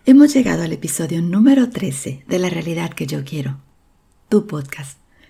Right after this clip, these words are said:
Yo soy Mariela Rubio y me considero una persona muy afortunada,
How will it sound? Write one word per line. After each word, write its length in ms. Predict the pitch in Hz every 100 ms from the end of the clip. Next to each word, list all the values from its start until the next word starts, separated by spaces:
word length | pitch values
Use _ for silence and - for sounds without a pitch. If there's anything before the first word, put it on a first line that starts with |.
| _
Yo 120 | 202
soy 200 | 220 214
Mariela 380 | 190 190 165 160
Rubio 400 | 147 151 165 160 _ _ _ _ _ _
y 80 | -
me 120 | 214
considero 460 | 233 240 233 233 247
una 220 | 262 285
persona 400 | 285 233 202 196
muy 340 | 208 226 220 214
afortunada, 800 | 214 156 - 151 143 135 135